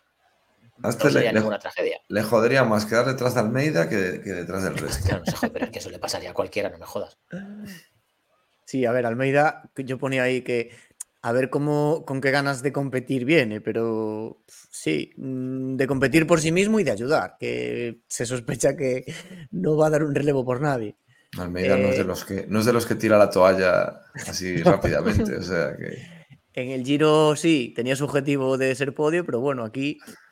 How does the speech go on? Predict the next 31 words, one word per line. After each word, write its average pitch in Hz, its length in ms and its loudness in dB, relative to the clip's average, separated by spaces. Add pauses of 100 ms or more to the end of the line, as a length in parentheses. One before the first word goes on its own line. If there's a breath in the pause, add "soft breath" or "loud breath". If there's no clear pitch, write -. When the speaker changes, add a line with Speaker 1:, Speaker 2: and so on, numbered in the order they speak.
(180 loud breath)
Speaker 3:
como 123 260 0
se 123 100 -2
desconecte 127 400 -2
un 131 80 0
poco 139 180 0
la 135 60 4
primera 139 220 0
semana, 135 500 2
luego 135 280 2
igual 135 200 2
no 147 60 0
lo 143 80 2
vemos 123 240 -2
volver 117 220 0
a 110 40 -2
aparecer, 107 400 -2
¿eh? 131 140 -6
En 120 80 -10
todo 110 140 -4
el, 110 300 -6
en 117 140 -12
todas 123 180 0
las 113 140 -2
tres 110 140 -12
semanas. 117 360 -8 (1080)
Pero 104 200 -4
bueno. 113 240 -2 (800)
En 135 120 -6
principio, 156 400 6
hombre, 131 340 2 (160)
mm, 131 680 -2